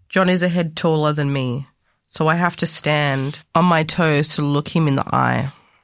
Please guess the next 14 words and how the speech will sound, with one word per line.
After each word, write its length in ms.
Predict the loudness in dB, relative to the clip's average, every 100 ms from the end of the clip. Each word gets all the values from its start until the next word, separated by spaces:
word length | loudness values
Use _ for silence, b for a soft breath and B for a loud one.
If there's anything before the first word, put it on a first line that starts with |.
| b b
With 140 | 0 2
water 420 | 4 4 2 0
gushing 440 | 0 0 0 2
around 420 | 2 2 2 2
and 80 | 0
between 420 | -4 -2 0 2
us, 260 | 2 0 -2
the 100 | -2
weight 280 | 0 2 0
of 80 | 0
what 160 | -2
happened 440 | 0 0 0 0 0
sinks 380 | 0 -2 -2
in. 340 | -2 -2 -4